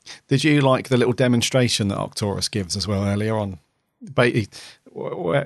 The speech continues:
Speaker 2: where, uh, Alpha Centauri and Arcturus are in their room. I s-, assume they're sharing bunks, but, um, they're in their room
Speaker 1: <laughs>
Speaker 2: and, uh, Hepesh is in there and Alpha Centauri's banging on about,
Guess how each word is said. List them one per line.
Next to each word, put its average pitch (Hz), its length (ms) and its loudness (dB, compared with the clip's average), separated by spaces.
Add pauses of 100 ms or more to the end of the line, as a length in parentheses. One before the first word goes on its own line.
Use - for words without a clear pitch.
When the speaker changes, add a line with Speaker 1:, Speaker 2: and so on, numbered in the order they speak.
Speaker 2:
where, 117 440 0 (680)
uh, 110 180 0
Alpha 123 300 2
Centauri 107 580 2
and 98 280 -4
Arcturus 117 580 2
are 107 100 2
in 104 180 2
their 101 320 0 (1120)
room. 107 400 2
I 98 60 0
s-, - 160 -2 (180)
assume 101 300 0
they're 92 200 -2 (880)
sharing 101 440 2
bunks, 113 400 0
but, 120 200 0 (580)
um, 120 320 4
they're 127 200 6
in 127 120 4
their 113 200 2
room - 460 6
Speaker 1:
<laughs> - 80 -20
Speaker 2:
and, 107 320 0
uh, 107 240 0
Hepesh 123 420 2
is 107 120 0
in 110 140 2
there 98 220 -4 (500)
and 104 260 2
Alpha 113 300 2
Centauri's 107 500 2
banging 110 380 2
on 110 140 2
about, 101 360 -4